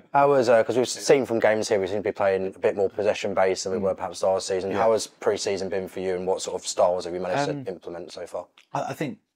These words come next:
Speaker 2: o-, on a whole, pre-season's been really good, and it's so weird 'cause all, all fans are interested in what's the results and who do we sign. For me, there, there's so much more in depth, obviously, to it, and,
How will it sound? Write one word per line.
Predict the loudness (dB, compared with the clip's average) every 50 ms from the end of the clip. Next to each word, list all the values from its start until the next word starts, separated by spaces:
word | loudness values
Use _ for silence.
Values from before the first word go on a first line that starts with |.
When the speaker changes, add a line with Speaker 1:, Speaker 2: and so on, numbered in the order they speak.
| _ _ _ _
Speaker 2:
o-, | -6 -4 2 2
on | 4 4
a | 4
whole, | 4 2 2 0
pre-season's | 0 0 -2 -2 0 -2 -6 -8 -6
been | -6 -6 -6
really | -4 -6 -6 -6 -6
good, | -6 -8 -8 -8 -14 -20 -20 -20 -20 -12 -6
and | -4 -4 -4 -4 -6 -10 _ _ _ _ _ _ _ _ _ -18
it's | -14 -10
so | -8 -6 -6
weird | -4 -2 -4 -4 -4
'cause | -6 -8
all, | -8 -8 -8 -6 -6
all | -6 -6
fans | -4 -4 -6 -6 -4 -6 -8
are | -10
interested | -10 -10 -14 -14 -14 -14 -14
in | -14 -14 -18 -20 -20 _
what's | -4 -4 -4 -4
the | -4 -6
results | -6 -2 -2 -2 -2 -2 -6
and | -10 -10
who | -10 -10
do |
we | -10 -10
sign. | -10 -10 -10 -10 -12 _ _ _ _ _ _ _ _ _ _ -20 -16 -16 -16 -16
For | _ -6 -4 -2
me, | -2 -2 -2 -2 -2 -2 -4
there, | -6 -8 -8 -8 -8
there's | -10 -10 -6
so | -4 -2 -2 -2
much | -2 -4 -6 -8 -8
more | -6 -6 -6 -6
in | -6
depth, | -8 -10 -10 -10 -12
obviously, | -12 -10 -12 -12 -10 -10 -10 -10 -12 -14 -10
to | -10 -8 -8
it, | -8 -10
and, | -14 -16 -18